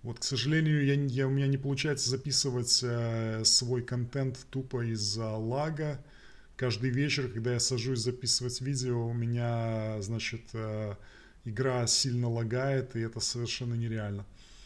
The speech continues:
А, но я постараюсь, вот у меня будут потом свободные там по утрам, тоже начну записывать. Короче, думаю, как-нибудь, как-нибудь. А, это обязательно будет.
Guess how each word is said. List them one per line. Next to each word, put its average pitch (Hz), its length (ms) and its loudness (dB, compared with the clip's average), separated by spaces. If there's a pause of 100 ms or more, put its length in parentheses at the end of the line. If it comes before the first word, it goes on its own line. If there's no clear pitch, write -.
(300)
А, 110 400 -2
но 165 640 6
я 151 260 2
постараюсь, 160 680 2
вот 123 260 -2
у 120 120 0
меня 120 280 0
будут 110 340 -4 (140)
потом 131 260 -6
свободные 113 540 -2
там 104 180 -6
по - 120 -10
утрам, 127 360 -4
тоже 110 240 -6
начну 110 260 -6
записывать. 110 580 -8 (880)
Короче, 120 400 -2
думаю, 139 340 2
как-нибудь, 131 560 0
как-нибудь. 127 540 -2 (400)
А, 123 140 0
это 123 120 0
обязательно 135 540 6
будет. 120 320 0